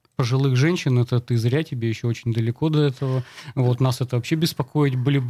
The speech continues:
ближайшие сорок лет не должно с тобой.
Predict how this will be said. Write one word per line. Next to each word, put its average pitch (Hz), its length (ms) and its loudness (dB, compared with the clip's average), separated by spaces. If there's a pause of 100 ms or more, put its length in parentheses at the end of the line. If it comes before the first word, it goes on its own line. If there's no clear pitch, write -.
(300)
ближайшие 143 460 2
сорок 131 340 -2
лет 135 160 2
не 135 120 4
должно 127 360 2
с 123 80 0
тобой. 123 320 -6